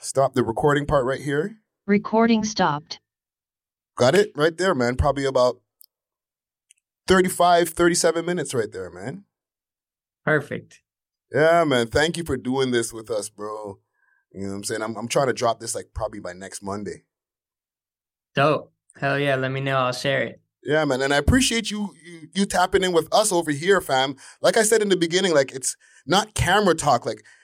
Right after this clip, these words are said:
Speaker 1: anytime, like, we're over here in Canada, bro. So when people are like, "Yo, I'm in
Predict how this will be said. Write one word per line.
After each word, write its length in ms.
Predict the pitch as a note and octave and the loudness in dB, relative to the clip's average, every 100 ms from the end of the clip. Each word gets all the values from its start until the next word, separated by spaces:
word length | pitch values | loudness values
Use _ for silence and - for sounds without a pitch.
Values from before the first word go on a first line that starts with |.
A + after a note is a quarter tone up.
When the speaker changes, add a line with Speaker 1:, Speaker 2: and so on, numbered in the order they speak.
| _ | _
Speaker 1:
anytime, 580 | F3 B3+ C4 B3 B3+ A3+ _ _ _ _ _ _ _ | 2 2 4 2 0 -6 _ _ _ _ _ _ _
like, 260 | D#3 D3 - | 2 2 0
we're 200 | D#3+ D4 | 2 4
over 160 | C4 G#3+ | 4 4
here 140 | G3 | 4
in 60 | D3+ | 2
Canada, 440 | - D3+ D3+ A#2 | 2 2 4 2
bro. 240 | G#2 A2 A2 | 2 2 2
So 140 | D#3+ | 2
when 160 | D3+ E3+ | 2 2
people 240 | A3+ G3 | 2 4
are 80 | F#3 | 6
like, 240 | D#3+ D#3+ | 4 4
"Yo, 140 | E3+ D3+ | 4 4
I'm 180 | C#3+ C#3 | 4 2
in 160 | A2+ | -4